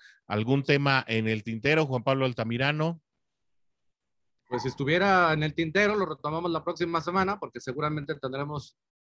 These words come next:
Speaker 2: más información ya con el resultado, este, de la reunión en, este, esta tri-, reunión trilateral entre Estados Unidos y Canadá.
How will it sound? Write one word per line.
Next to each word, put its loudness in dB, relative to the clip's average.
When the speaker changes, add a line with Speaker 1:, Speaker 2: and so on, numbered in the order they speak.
Speaker 2:
más 2
información 2
ya 4
con 0
el 0
resultado, 0
este, 0
de 0
la 2
reunión 2
en, -2
este, -10
esta -2
tri-, -8
reunión 2
trilateral 4
entre -2
Estados 0
Unidos -2
y -4
Canadá. 4